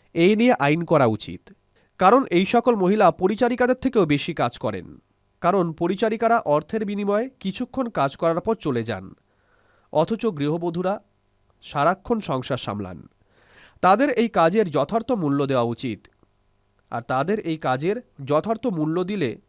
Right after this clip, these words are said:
অর্থনৈতিক সুরক্ষাও তৈরি হয়, সামাজিক সাম্য তৈরি হয়। আইনজীবী উদয়শঙ্কর চট্টোপাধ্যায় বলেছেন, যেই মা বাড়িতে থাকেন,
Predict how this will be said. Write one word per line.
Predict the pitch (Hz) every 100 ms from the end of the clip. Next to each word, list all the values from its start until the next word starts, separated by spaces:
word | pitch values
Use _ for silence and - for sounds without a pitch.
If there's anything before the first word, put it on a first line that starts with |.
| _ _ -
অর্থনৈতিক | 147 160 240 240 262 -
সুরক্ষাও | 160 160 - 220
তৈরি | 185 135 127
হয়, | 123 101 - _ _ _ _ _ -
সামাজিক | - 180 254 285
সাম্য | - 254 240
তৈরি | 196 143 123
হয়। | 104 - _ _ _ _ _ _ _
আইনজীবী | 143 196 220 262
উদয়শঙ্কর | 254 190 226 262 254
চট্টোপাধ্যায় | 262 175 196 190 190 202
বলেছেন, | 165 165 185 202 120 - _ _ _ _ _ _ -
যেই | 127 156 247
মা | 233 196 202
বাড়িতে | 156 156 190
থাকেন, | 165 160 196 139 123